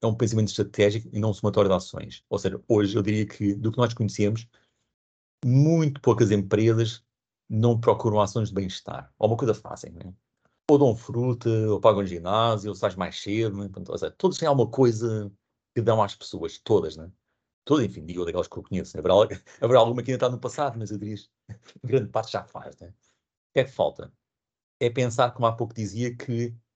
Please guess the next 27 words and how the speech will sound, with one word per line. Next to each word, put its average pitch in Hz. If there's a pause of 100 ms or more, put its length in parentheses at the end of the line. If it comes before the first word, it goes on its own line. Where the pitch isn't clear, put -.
um 113
somatório 120
de 110
ações 113
não 113
cria 104
cultura. 71 (340)
É -
pensar 104
a 101
cultura 104
de -
uma 101
forma 101
mais 95
estratégica 98
e 104
é 104
isso 107
que -
falta 104
para 101
dar 101
aqui 95
o 90
passo, -
né? 90